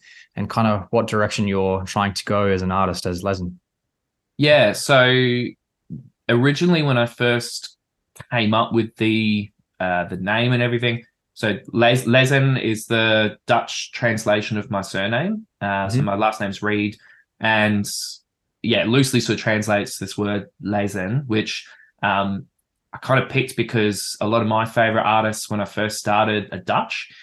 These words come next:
Speaker 2: So, like,
Speaker 1: Yep.
Speaker 2: Tiesto, Hardwell, all these sorts of guys. And
Speaker 1: Mm.
Speaker 2: Hardwell, his name,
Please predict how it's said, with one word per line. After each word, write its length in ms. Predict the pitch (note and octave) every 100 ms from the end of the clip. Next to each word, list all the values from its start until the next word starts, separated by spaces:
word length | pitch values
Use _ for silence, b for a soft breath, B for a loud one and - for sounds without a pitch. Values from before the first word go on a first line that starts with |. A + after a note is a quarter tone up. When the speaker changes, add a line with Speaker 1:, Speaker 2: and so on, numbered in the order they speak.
| B -
Speaker 2:
So, 220 | G#2+ G2+
like, 280 | F#2 F2 -
Speaker 1:
Yep. 100 | A#2+
Speaker 2:
Tiesto, 360 | B2 G#2+ G#2 G2+
Hardwell, 840 | G#2+ G#2 G2+ G#2 G#2+ G#2 G#2 - -
all 80 | G#2
these 220 | G#2 -
sorts 160 | G2
of 80 | -
guys. 320 | G#2 G2+ G2
And 140 | G2+ G2+ b b
Speaker 1:
Mm. 160 | A#2+ G#2+
Speaker 2:
Hardwell, 640 | F2 A#2+ A#2+ A2+ G#2+ G2+ -
his 300 | A#2 A2 -
name, 460 | G#2+ G#2 G2+ G2+